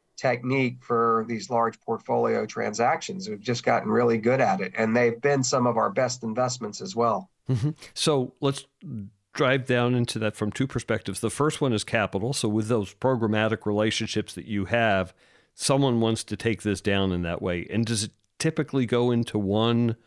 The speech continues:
Speaker 2: investor, or do you split that up ag-, among your multiple programmatic investments sometimes to make the deal work?
Speaker 1: Yeah, it's split up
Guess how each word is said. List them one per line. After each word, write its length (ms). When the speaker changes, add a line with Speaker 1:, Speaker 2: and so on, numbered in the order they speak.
Speaker 2:
investor, 680
or 200
do 120
you 140
split 460
that 160
up 180
ag-, 300
among 560
your 80
multiple 420
programmatic 640
investments 500
sometimes 520
to 100
make 140
the 80
deal 160
work? 260
Speaker 1:
Yeah, 260
it's 240
split 540
up 360